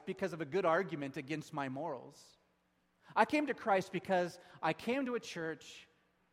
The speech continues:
and I'm pretty sure the Holy Spirit led me there. Corey actually, um, said, "I think we need to start going to church when we were first married."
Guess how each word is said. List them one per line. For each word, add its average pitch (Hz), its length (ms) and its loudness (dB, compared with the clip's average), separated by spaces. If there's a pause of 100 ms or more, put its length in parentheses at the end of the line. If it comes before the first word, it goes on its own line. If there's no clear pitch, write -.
(180)
and 156 80 -4
I'm 165 80 -2
pretty 214 180 -2
sure 214 140 -4
the 175 100 -4
Holy 175 220 -4
Spirit 165 400 -2
led 156 260 0
me 147 140 -4
there. 135 400 -4
Corey 165 320 -2
actually, 139 540 -6 (420)
um, 131 380 -6 (340)
said, 147 80 -8
"I 151 80 0
think 151 160 -6
we 139 80 -8
need 131 80 -6
to 127 60 -12
start 135 160 -10
going 143 120 -10
to 139 60 -14
church 147 320 -12
when 135 120 -10
we 131 80 -10
were 131 120 -12
first 143 300 -12
married." 123 340 -10